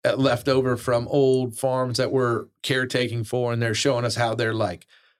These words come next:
physically hand massaging 'em, but in return, it's, it's, it's turning to pure sugar.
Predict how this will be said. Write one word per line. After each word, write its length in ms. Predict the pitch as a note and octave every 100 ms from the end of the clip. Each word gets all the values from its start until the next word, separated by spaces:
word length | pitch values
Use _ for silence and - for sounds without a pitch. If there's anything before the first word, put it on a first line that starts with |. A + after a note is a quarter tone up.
| _
physically 480 | - D3 C3 C3 A2+
hand 360 | A2 C3 C3 B2+
massaging 600 | G#2+ A#2+ A2+ B2+ A#2 A#2
'em, 160 | A2+
but 140 | A2+ A#2
in 160 | C3
return, 440 | B2 A2+ C#3 C3+ B2
it's, 220 | G#2+ -
it's, 260 | - A#2+ - -
it's 220 | A#2+ -
turning 380 | - D3 C3 A#2+
to 80 |
pure 260 | G#2+ C3+ A#2+
sugar. 580 | - D3+ D3 A#2+ A2